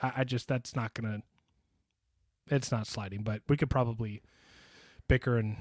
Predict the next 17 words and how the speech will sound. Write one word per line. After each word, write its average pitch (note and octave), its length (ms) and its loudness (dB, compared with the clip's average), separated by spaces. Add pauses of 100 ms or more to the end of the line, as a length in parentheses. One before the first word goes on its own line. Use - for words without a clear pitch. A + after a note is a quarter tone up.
rant A#2+ 380 4
and G#2 240 -4
bitch B2 200 6
about A2+ 240 0
this A2+ 140 0
for - 140 -4
another A2+ 240 0
thirty A#2 320 2
minutes. G#2+ 320 0
So G#2+ 300 0 (540)
how - 100 0
do B2 60 4
you A#2 60 0
feel C3 140 4
about A2+ 220 2
closing G#2+ 300 0
it? D3 80 -2